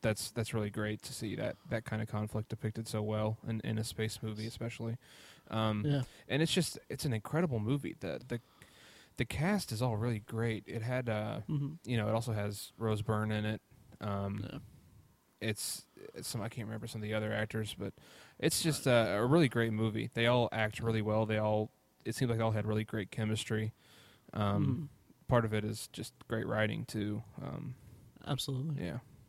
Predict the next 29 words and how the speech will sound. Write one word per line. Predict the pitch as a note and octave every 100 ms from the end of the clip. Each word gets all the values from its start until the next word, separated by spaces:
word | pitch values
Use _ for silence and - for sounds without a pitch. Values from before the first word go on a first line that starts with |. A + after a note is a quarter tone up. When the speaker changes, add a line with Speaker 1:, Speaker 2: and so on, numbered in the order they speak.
| - - - -
Speaker 2:
By | D#3 E3+
Alex | G3 A3 -
Garland, | A3 A#3 D3+ C3+
who | D3+
wrote | D3+ D3+ -
Twenty-eight | - E3 D#3
Days | D#3 D#3+
Later. | E3+ C#3 - _
Speaker 1:
Right. | B2+ D3+ - - - - - - - - - _
Speaker 2:
Um, | C#3+ C3+ C3 - - - - C#3+ F#2+ - - - - - - - -
yeah, | F#3 A#3+ D#3 - -
uh, | D3 D3 C3+ C3 -
I | - D3 D3
wanted | F#3+ -
to | C3+
touch | - D3+ -
on | C#3
something | - C3 F#2+ F#2
there, | G2+ -
but | - -
I | -
can't | -
remember. | D2+ D2+ E2+ - D3+
Mike, | - F3+ G#3+
what'd | G#3 G3
you | E3+
think | C#3+ C3+
of |
Sunshine? | - C#3 C#3 D3+